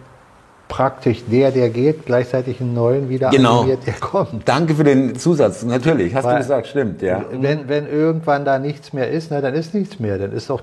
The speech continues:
Speaker 1: unnötig, dass wir hier Salongespräche veröffentlichen oder andere, andere, äh, Informationen
Speaker 2: Formate.
Speaker 1: von sich
Speaker 2: Mhm,
Speaker 1: geben. Ja,
Speaker 2: mhm,
Speaker 1: wir sind
Speaker 2: mhm.
Speaker 1: ja nicht der Nabel der Welt. Da gibt's ja endlose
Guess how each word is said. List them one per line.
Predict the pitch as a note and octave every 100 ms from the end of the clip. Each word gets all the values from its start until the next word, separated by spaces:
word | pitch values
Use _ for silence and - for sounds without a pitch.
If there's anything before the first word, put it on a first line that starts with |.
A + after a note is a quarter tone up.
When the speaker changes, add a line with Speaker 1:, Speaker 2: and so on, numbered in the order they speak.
| -
Speaker 1:
unnötig, | - C3 C#3+ C3+ C3
dass | C#3 A#2
wir | A#2+ A#2+
hier | A#2+
Salongespräche | A2+ G#2+ D#3 E3+ E3 A#2 A2 A#2
veröffentlichen | G#2+ A2 A2 A2+ A2+ G#2 A2+
oder | G#2+ G#2+ -
andere, | A2+ B2 A#2 A#2
andere, | - C#3+ E3 C3+ A#2 G#2+ G#2 G2+ G2 F#2+
äh, | - - - - - - -
Informationen | B2 C3 B2 A#2+ - A#2+ A#2
Speaker 2:
Formate. | F#2+ G#2+ F#2
Speaker 1:
von | A#2
sich | A2+ A2+
Speaker 2:
Mhm, | B2
Speaker 1:
geben. | C3 C3 D3
Ja, | C#3+ D#3+
Speaker 2:
mhm, |
Speaker 1:
wir | G#2+
sind | A2+ C3+
Speaker 2:
mhm. | D3
Speaker 1:
ja | A#2+
nicht | A#2+ A2+ -
der | A#2
Nabel | A2 A2 A#2+ A#2+
der | G#2+
Welt. | A2 D3+ G#2+
Da | F#2+
gibt's | G2+ -
ja | A#2
endlose | A2 B2 B2+ A#2 A2+ A2